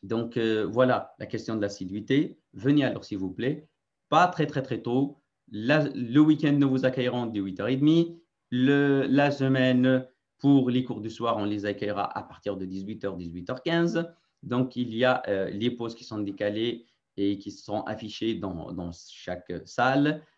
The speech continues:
Il est inutile que je vous rappelle le, le, le, le, l'utilité, l'importance de la ponctualité et de ne pas, euh, s'absenter. Sinon, ça va, euh, compter dans vos absences et,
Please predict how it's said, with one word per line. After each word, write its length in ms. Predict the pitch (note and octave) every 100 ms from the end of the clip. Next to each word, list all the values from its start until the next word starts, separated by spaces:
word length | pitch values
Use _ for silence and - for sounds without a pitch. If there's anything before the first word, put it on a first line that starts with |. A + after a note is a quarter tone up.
| _ _
Il 140 | A#2+ A#2+
est 80 |
inutile 540 | C3+ C3+ - A2+ B2 B2+
que 80 | F#2+
je 80 |
vous 100 | G2
rappelle 520 | G2+ F#2+ - G#2+ G#2 -
le, 360 | F#2 F#2 F#2+ F#2
le, 180 | F2+
le, 160 | F2+ F2+
le, 160 | F2+ E2+
l'utilité, 920 | F2+ G#2 G#2 G#2+ G2+ G2 G#2+ A2+ A#2+ - - _ _
l'importance 580 | A2 G#2+ - - G#2+ -
de 80 |
la 120 | F#2 F2
ponctualité 1000 | A2 - - G2 F#2 F#2 - G#2+ G#2 - _
et 280 | G2+ G#2 G#2
de 200 | F#2+ F#2+ F#2+
ne 160 | F#2+
pas, 400 | G2 G2+ G2+ - -
euh, 120 | E2+
s'absenter. 800 | - G#2+ G#2+ G2 F#2 A2+ A2+ - _ _
Sinon, 440 | - - G#2 A2 A2 -
ça 300 | - - G#2+
va, 280 | G#2+ - - - F#2+
euh, 280 | F#2+ D#2+ -
compter 380 | - B2 A#2+ A#2+
dans 200 | G2+ G2
vos 220 | F#2+ G#2+
absences 500 | G2+ - G#2+ G#2 - -
et, 360 | A2 A#2+ -